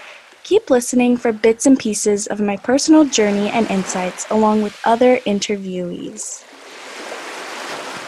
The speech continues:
Hello, my lovely Wake Warriors.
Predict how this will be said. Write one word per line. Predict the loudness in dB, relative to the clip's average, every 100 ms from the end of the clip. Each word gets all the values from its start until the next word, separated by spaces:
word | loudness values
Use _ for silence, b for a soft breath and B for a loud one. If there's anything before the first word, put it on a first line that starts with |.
| -16 -18 -20 -20 -20 -20 -20 _ _ _ _ _ _ _ _ -14
Hello, | -8 -6 -6 -6 -4 -2 -2 -2
my | 0 0 -2
lovely | -4 -4 -4 -6 -8 -6 -6
Wake | -6 -6 -8 -10 -14
Warriors. | -10 -8 -6 -8 -8 -8 -8 -8 -10 -14